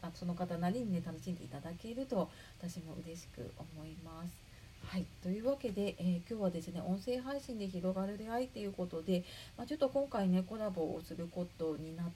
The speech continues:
て、で、改めてね、ちょっといろんな出会いがあったなっていうお話をさせていただきました。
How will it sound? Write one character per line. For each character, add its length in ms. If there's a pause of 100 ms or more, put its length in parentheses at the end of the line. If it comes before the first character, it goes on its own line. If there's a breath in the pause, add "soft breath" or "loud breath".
(160)
て、 180 (360 loud breath)
で、 80
改 280
め 120
て 100
ね、 240
ち 40
ょ 40
っ 20
と 100
い 80
ろ 80
ん 60
な 80
出 140
会 100
い 80
が 80
あ 20
っ 20
た 220
な 100
っ 20
て 120
い 100
う 80
お 60
話 300
を 80
さ 120
せ 120
て 140
い 140
た 120
だ 100
き 120
ま 140
し 100
た。 140